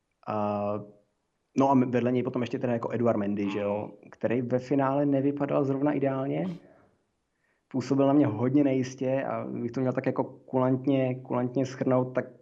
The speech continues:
já bych trenér Egypta, tak dám hráčům pokyn, ať střílej, odkud to jde, protože přes toho golmana buď něco spadne, nebo nám to vyrazí aspoň někde k nohám.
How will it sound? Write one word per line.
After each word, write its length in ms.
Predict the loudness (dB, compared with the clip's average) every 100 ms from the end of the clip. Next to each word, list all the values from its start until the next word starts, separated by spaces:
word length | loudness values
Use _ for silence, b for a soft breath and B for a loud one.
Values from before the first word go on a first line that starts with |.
| 0
já 120 | 2
bych 220 | 4 2
trenér 300 | 2 2 2
Egypta, 500 | 2 0 0 0 0
tak 140 | 0 0
dám 140 | 0
hráčům 300 | 0 2 2
pokyn, 240 | 2 2
ať 100 | 0
střílej, 400 | -2 -2 2 4
odkud 320 | 4 2 -2 0
to 120 | 4
jde, 180 | 4 4
protože 340 | 0 -2 -4
přes 160 | -4 -4
toho 160 | 0
golmana 320 | 2 2 2
buď 160 | 2 0
něco 200 | 0 -2
spadne, 480 | 0 2 2 2 0
nebo 300 | 0 -2 -2
nám 220 | -2 -2
to 80 | -2
vyrazí 320 | 0 0 -2
aspoň 200 | -4 -4
někde 200 | 0 2
k 40 |
nohám. 440 | 2 2 2 0